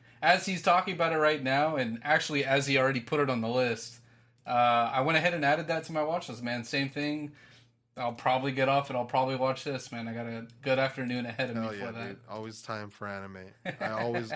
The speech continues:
Speaker 2: I'm always watching. I kinda have, like, a rule of thumb. Like, I kinda started, like, I'm gonna give an, I'm gonna give an anime, like, three or four episodes before I just call it quits.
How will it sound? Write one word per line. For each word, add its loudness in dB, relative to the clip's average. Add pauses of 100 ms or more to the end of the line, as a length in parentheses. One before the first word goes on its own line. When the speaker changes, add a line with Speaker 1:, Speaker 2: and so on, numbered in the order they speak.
(120)
Speaker 2:
I'm -10
always 0
watching. -4 (680)
I -2
kinda 4
have, 0
like, 0
a 2
rule 2
of -2
thumb. -2
Like, -8
I -10
kinda -8
started, -8
like, -10 (440)
I'm -6
gonna 0
give 0
an, 0 (100)
I'm -10
gonna -4
give -4
an -6
anime, -6
like, -10 (140)
three -2
or -2
four -4
episodes -10
before -12
I -6
just -14
call -12
it -20
quits. -16